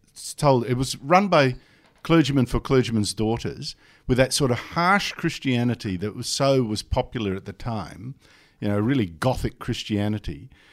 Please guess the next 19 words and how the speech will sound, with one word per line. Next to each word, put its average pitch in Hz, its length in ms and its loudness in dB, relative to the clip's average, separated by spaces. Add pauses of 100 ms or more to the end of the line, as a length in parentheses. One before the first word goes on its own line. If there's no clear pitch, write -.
(200)
where 139 140 6
the 131 100 2
children 170 400 0
had 127 140 2
to 107 260 2 (260)
walk 143 600 2
on 135 140 0
Sundays 139 640 2
through 107 220 -2
snow 156 420 2
or 151 100 2
whatever, 123 280 0
to, - 260 -6
uh, 107 60 2
miles 151 800 2
to 131 120 -2
the 107 120 0
church, 107 560 -4 (480)
uh, 127 200 4